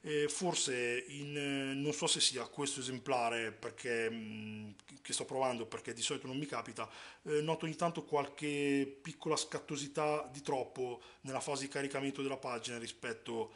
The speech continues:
a, ad altri terminali anche di pari fascia. Non so se sia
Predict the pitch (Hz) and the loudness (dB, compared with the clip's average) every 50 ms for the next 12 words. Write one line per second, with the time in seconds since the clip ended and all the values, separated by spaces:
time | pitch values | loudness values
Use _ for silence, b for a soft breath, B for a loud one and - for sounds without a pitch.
0 | B B B B B B - - 120 120 120 117 110 110 110 - - 120 123 131 | B B B B B B 0 2 4 6 6 6 4 2 -4 -4 -4 -2 -2 -2
1 | 123 - 135 - 143 123 127 131 131 127 127 120 117 135 120 120 113 - 127 120 | -2 -4 -6 -6 -6 -4 -2 -2 -2 0 -2 -2 -4 -6 -8 -10 -6 -4 -2 -2
2 | 123 113 - 113 110 - - 120 117 123 123 117 - - 135 127 - - 135 113 | -2 -2 0 0 0 0 0 -2 -4 -6 -6 -6 -4 -2 0 4 4 4 4 4
3 | - - - 123 120 117 117 113 | 2 0 0 0 -2 -2 -2 -2